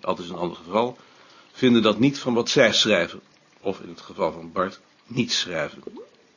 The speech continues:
Zij geloven in een absolute, onpersoonlijke, objectieve waarheid, en vanuit dat geloof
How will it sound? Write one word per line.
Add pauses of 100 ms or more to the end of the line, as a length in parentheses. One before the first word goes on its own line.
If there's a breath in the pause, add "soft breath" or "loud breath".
(1200 loud breath)
Zij
geloven
in
een
absolute, (220)
onpersoonlijke, (420)
objectieve
waarheid, (560)
en
vanuit
dat
geloof